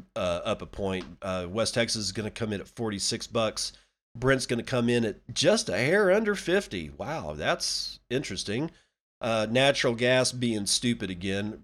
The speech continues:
because it went down a whole point. It's gonna come in at, you know, basically two dollars and fifty cents for a thousand cubic feet.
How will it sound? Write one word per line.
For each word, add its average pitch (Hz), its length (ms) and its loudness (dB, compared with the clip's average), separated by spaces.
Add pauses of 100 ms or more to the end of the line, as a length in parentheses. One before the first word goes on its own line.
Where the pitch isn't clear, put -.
(120)
because 101 360 -2
it 113 340 -4
went 95 300 -4
down 101 420 0 (160)
a 82 80 -4
whole 95 220 0
point. 87 420 -4
It's 87 160 -8
gonna 92 160 -6
come 95 240 -4
in 92 160 -2
at, 85 140 -6 (180)
you 92 140 -4
know, 82 120 -2
basically 87 460 -6
two 95 140 -8
dollars 87 340 -2
and 76 100 -12
fifty 82 200 -10
cents 85 260 -8
for 85 140 -8
a - 20 -14
thousand 85 380 -4
cubic 85 320 -12
feet. 98 380 -6